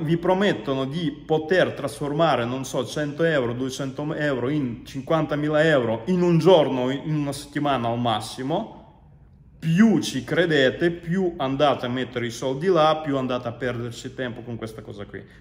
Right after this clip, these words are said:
Il risultato ve l'ho <laughs> fatto vedere prima, lo prendete in quel posto, ok? Quindi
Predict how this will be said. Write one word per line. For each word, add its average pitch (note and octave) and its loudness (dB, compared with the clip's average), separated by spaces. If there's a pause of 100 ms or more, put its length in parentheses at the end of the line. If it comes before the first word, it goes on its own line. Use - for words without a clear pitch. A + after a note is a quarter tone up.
(120)
Il A2+ -10
risultato A#2+ -8
ve - -8
l'ho C#3+ -4
<laughs> C#3+ -10
fatto - -4
vedere B2 -4
prima, A#2 -6
lo G#3 -6
prendete D#3 -6
in D4 -2
quel - -12
posto, - -6 (920)
ok? C3 -6 (920)
Quindi D#3+ -4